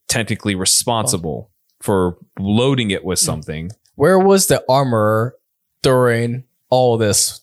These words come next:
Speaker 3: was taking place?
Speaker 1: Now, the armorer was said to be also be on set as well.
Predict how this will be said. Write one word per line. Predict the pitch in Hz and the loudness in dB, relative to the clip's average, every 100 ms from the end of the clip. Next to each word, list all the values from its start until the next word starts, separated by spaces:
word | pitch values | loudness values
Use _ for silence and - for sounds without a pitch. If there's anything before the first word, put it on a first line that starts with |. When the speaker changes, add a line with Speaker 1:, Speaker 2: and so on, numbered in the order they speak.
| _ - | _ 0
Speaker 3:
was | 127 - | 0 2
taking | 113 95 107 | -2 -2 -2
place? | 107 80 - - | -2 0 -2 -4
Speaker 1:
Now, | 104 101 | -2 -2
the | 104 | -2
armorer | - 143 185 185 170 | -2 0 2 4 4
was | 135 - | 4 2
said | 131 127 | 0 0
to | |
be | 113 110 | -2 -2
also | 110 123 127 113 | 0 0 2 0
be | 101 98 | 0 -2
on | - 92 85 | -2 -2 -2
set | - 98 87 - | -2 -2 -4 -4
as | 90 90 | -8 -4
well. | 92 78 - | -4 -4 -8